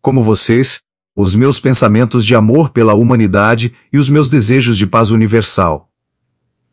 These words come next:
Este não são coisas novas, essas que te digo, a ti me conheces tão bem.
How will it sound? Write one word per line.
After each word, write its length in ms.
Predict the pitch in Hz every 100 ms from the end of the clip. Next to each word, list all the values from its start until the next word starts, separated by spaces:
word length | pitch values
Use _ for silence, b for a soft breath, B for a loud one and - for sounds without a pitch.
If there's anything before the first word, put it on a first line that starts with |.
| -
Este 540 | 139 156 - 156 - _ _ _ _ _ _ _
não 180 | - 135
são 220 | - 151
coisas 380 | 135 120 127 113
novas, 600 | 107 117 127 101 85 -
essas 180 | 95 -
que 120 | -
te 100 | 117
digo, 520 | 98 90 113 90 80 -
a 100 | -
ti 140 | 95 160
me 120 | 160
conheces 540 | 151 117 127 - 92
tão 180 | - 117
bem. 300 | 95 80 76